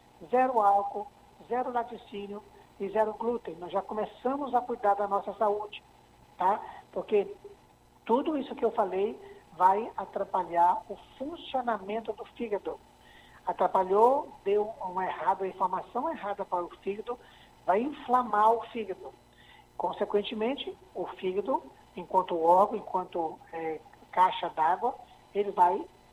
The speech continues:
passar essa inflamação, esses resíduos metabólicos, é, ruins para o, o líquido, que é o sangue, que vai pro coração, que vai pro rim, que vai pro cérebro. Então, nós, nós ficamos inflamados. Aí você vai, a pessoa tem rinite, a pessoa tem constipação intestinal,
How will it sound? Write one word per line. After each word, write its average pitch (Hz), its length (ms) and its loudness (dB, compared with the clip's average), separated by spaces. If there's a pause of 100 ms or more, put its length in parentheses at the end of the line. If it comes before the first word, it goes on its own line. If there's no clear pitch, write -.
(220)
passar 254 480 4
essa 302 160 -4
inflamação, 208 540 -6
esses 202 160 -10
resíduos 247 800 -4
metabólicos, 185 800 0 (120)
é, 170 260 -2
ruins 220 440 0 (100)
para 196 300 6 (400)
o, 233 280 0
o 226 40 -2
líquido, 226 400 -4
que - 100 -4
é 220 40 2
o 208 60 2
sangue, 190 320 -6 (440)
que 320 120 -4
vai 208 180 4
pro 196 120 -8
coração, 214 600 2
que - 120 -16
vai 175 140 -4
pro 226 160 -2
rim, 226 280 -4
que - 100 -18
vai 180 120 -2
pro 208 240 -4
cérebro. 190 240 0
Então, 214 160 -2
nós, 220 200 -2
nós 208 140 -8
ficamos 240 500 -6 (400)
inflamados. 240 1000 0 (140)
Aí 185 180 0
você 214 240 -4
vai, 190 160 0 (120)
a 247 80 0
pessoa 202 320 -2
tem 160 300 -6 (280)
rinite, 240 540 -4 (100)
a - 80 -8
pessoa 180 360 -4
tem 170 160 -8
constipação 180 560 -6
intestinal, 220 500 -4